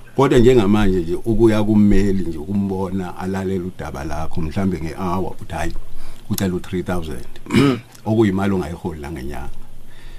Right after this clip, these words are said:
Speaker 1: Bese-ke nawe usale usuyeka nje kunjalo. Ngizama-ke
Speaker 2: Mm.
Speaker 1: ukuthi-ke ukunukubezeka kwamalungelo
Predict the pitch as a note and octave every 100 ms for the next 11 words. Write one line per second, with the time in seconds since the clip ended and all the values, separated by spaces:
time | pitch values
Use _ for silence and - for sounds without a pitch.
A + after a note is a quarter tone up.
0 | - - C#3 C3+ B2+ F#2+ F#2+ F#2+ G2 F#2
1 | F#2 F2 F2 C#2 C#2 C#2+ D2 - - -
2 | - - - F#2 B2 D3+ G2 - A2+ A#2+
3 | - G#2 G2+ A2 G#2+ B2 B2 B2 E2 D#2+
4 | F#2 E2+ F#2 F#2+ F#2+ C#2 C2+